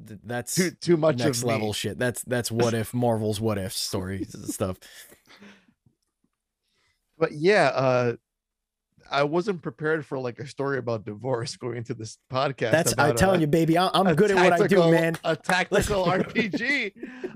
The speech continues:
Speaker 2: I'm like, "Oh, shit. Can go one of two ways." So, like, what's the gameplay like? Or what was your divorce like?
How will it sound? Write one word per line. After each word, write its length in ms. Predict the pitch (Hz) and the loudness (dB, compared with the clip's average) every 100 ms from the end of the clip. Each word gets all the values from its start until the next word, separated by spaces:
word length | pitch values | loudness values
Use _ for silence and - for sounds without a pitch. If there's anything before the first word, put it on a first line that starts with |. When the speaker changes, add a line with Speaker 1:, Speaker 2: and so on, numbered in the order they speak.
| - - | -8 -4
Speaker 2:
I'm 140 | 196 | -2
like, 300 | 190 185 226 - | -2 -2 -4 -8
"Oh, 480 | 226 226 175 139 120 120 _ | 0 0 0 -4 -14 -20 _
shit. 520 | - - 190 180 - - _ _ _ _ | -20 -8 -2 -2 -2 -8 _ _ _ _
Can 120 | 143 | -10
go 100 | 143 | -6
one 140 | 139 151 | -4 -4
of 180 | 165 202 | -4 -4
two 100 | 147 | -4
ways." 280 | 107 95 | -4 -8
So, 280 | - 214 208 | -6 -2 -2
like, 300 | 143 139 131 | 0 -2 -4
what's 140 | 196 - | -8 -8
the 100 | 190 | -6
gameplay 420 | 190 208 185 139 | -6 -6 -4 -4
like? 240 | 131 120 | -4 -4
Or 200 | 127 127 143 180 - - | -6 -8 -10 -20 -20 -4
what 140 | 185 | 0
was 120 | 233 | 2
your 120 | 226 | 0
divorce 500 | 165 139 117 147 156 | -2 -4 -4 -8 -8
like? 240 | 107 92 | -12 -20